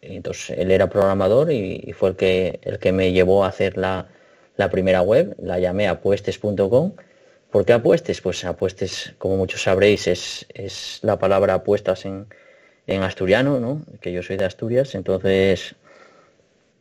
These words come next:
lo llamé así por, por, por cercanía. Y bueno, luego al final, pues mira, en muchos otros sitios también se dice la palabra así, como creo que en Baleares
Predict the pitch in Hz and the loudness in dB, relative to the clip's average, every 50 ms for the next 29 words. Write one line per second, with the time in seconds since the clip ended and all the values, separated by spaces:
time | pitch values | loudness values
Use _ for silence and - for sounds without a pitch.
0 | - - - 113 113 110 110 107 104 107 110 107 107 110 107 - - 120 135 156 | -14 -6 0 4 6 6 6 6 4 4 4 4 2 2 0 0 0 0 0 4
1 | 156 127 107 98 92 92 92 90 90 90 - _ _ - 104 95 92 90 90 90 | 4 4 4 2 0 -2 -4 -4 -6 -10 -16 _ _ -8 -6 -4 -4 -4 -6 -8
2 | 87 - - 95 92 98 92 92 107 123 135 151 170 175 - - _ _ _ _ | -8 -6 -6 -6 -4 -4 -2 0 0 2 2 0 0 -4 -6 -8 _ _ _ _
3 | - - 87 87 87 92 113 165 165 - - 95 98 98 98 - 98 98 104 104 | -10 -8 -6 -6 -4 -2 -2 -2 0 0 2 4 4 4 4 2 2 2 2 4
4 | 104 101 110 117 113 104 101 104 90 92 98 98 101 95 - 101 104 - 113 - | 4 4 4 4 4 4 2 2 0 0 0 -2 -2 -2 -4 -4 -4 -4 -6 -6
5 | - - 101 - 95 98 98 - 101 98 98 - 98 98 95 90 98 98 98 98 | -4 -4 -2 0 0 0 0 2 2 2 2 4 2 2 2 2 2 0 0 0
6 | 98 98 - 143 147 - 104 104 101 95 - - 101 101 95 104 101 101 101 98 | 0 -2 -2 -2 -2 0 0 -2 -2 -4 -2 0 2 2 2 2 2 2 2 2
7 | 95 113 127 123 117 117 - | 4 4 4 2 2 -2 -4